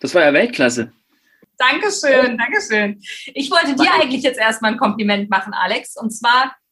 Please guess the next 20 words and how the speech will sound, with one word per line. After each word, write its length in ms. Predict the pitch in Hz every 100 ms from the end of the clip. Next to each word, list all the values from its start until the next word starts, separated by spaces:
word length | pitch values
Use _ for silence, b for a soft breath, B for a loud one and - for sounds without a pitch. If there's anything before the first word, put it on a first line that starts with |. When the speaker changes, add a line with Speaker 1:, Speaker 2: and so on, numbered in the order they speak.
| _ _ _ _ -
Speaker 2:
ähm, 240 | 233 247
ich 200 | 262 -
habe 240 | 269 302 285
unter 260 | 294 269
dem 160 | 277 247
Begriff 400 | 247 240 294 -
Rapper 500 | 208 254 269 254 262
immer, 460 | 233 233 233 233 233
mh, 480 | - 208 208 208 208
ich 120 | - -
sag 140 | 226
mal 120 | 233
so 100 | 214
komischere 920 | - - 262 277 294 - 247 226 233 226
Klischeetypen 760 | 226 226 - 226 220 220 190
im 140 | 175 180
Kopf 320 | 196 190 -
gehabt. 400 | 180 180 175 -
Also 220 | 180 180
so, 380 | 175 196 190 190